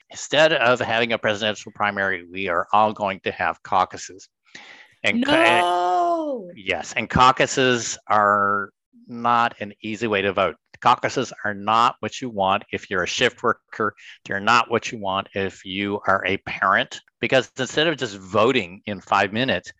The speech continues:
Speaker 1: you have to spend, you know, all evening with people that just live and breathe politics. It's highly inefficient.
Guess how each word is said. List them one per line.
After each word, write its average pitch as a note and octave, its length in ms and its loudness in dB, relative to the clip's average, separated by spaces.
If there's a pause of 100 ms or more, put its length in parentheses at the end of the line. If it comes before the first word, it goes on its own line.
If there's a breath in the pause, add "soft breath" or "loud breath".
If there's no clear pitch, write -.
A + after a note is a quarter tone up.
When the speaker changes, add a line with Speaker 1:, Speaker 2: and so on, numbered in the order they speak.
(300 soft breath)
Speaker 1:
you B2+ 120 -2
have C#3+ 180 0
to B2+ 100 -4
spend, A2+ 500 -2 (680)
you B2+ 100 -14
know, G#2 80 -10 (100)
all D3 480 6
evening C3 680 0 (400 loud breath)
with A2+ 440 4
people B2 500 2
that A2 420 0
just - 400 -6
live C3+ 680 2 (120)
and G2+ 320 -4
breathe A2 880 0
politics. - 720 -2
It's - 540 -2
highly B2 280 2
inefficient. A#2 680 -6